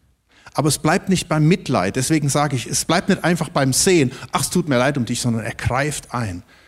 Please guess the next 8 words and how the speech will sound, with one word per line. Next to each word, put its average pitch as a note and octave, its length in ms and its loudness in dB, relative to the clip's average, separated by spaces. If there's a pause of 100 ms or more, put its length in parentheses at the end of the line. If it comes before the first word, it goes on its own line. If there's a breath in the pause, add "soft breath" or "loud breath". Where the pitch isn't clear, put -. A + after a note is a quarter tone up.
(200 soft breath)
Er A#2+ 100 -2
erscheint. - 640 -4 (1400)
Er A#2+ 120 -2
vergibt, C3 560 0
er - 100 -12
stellt B2 320 -2
wieder A2+ 160 -2
her. A2 420 0